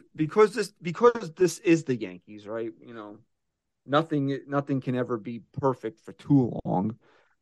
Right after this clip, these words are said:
So even if we get a lineup on, on Thursday, I'm sure it'll be different on Saturday. So as we kinda look ahead here now,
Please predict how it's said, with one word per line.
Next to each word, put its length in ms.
So 200
even 200
if 140
we 100
get 160
a 60
lineup 380
on, 260
on 300
Thursday, 480
I'm 100
sure 180
it'll 120
be 120
different 340
on 100
Saturday. 640
So 80
as 100
we 80
kinda 280
look 260
ahead 320
here 320
now, 540